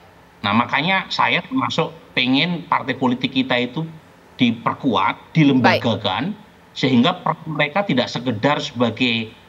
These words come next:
Speaker 1: panitia saja untuk
Speaker 2: Hmm.
Speaker 1: menyukseskan calon,
Speaker 2: Iya.
Speaker 1: tetapi juga sampai ujung.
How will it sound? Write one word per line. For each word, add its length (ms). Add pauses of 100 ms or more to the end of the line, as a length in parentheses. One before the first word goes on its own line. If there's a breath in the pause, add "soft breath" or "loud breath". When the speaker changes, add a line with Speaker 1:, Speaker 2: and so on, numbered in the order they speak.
(240)
Speaker 1:
panitia 560
saja 560
untuk 240
Speaker 2:
Hmm. 80
Speaker 1:
menyukseskan 720 (400)
calon, 400 (240)
Speaker 2:
Iya. 160 (160)
Speaker 1:
tetapi 400
juga 400
sampai 320
ujung. 640